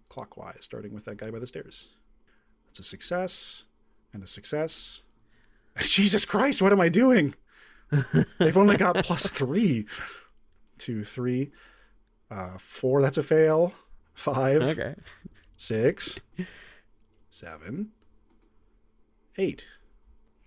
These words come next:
Speaker 1: And one more. And nine. Well, that one succeeded. So, um, it looks like one, two, three, four, five of them are gonna be totally fucked up.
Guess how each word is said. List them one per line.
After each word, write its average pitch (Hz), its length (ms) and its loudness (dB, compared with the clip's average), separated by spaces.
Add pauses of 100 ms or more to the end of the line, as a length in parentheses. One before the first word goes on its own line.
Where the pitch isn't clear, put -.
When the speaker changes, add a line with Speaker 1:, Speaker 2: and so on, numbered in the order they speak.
(540)
Speaker 1:
And 107 160 -10
one 110 120 -6
more. 92 140 -10 (600)
And 104 240 -10
nine. 98 340 -8 (1600)
Well, - 120 -8
that 143 80 -2
one 107 80 -4
succeeded. - 400 -14
So, - 240 -2 (680)
um, 101 380 -6 (140)
it - 160 -8
looks - 280 -2
like 123 200 4
one, 117 180 -4
two, 117 220 -4
three, 113 300 -6
four, 107 280 -6
five 151 420 0
of 170 120 4
them 190 340 2 (640)
are 117 60 -12
gonna 104 240 -8
be 92 220 -14 (180)
totally 135 400 0
fucked - 320 -14
up. 82 140 -16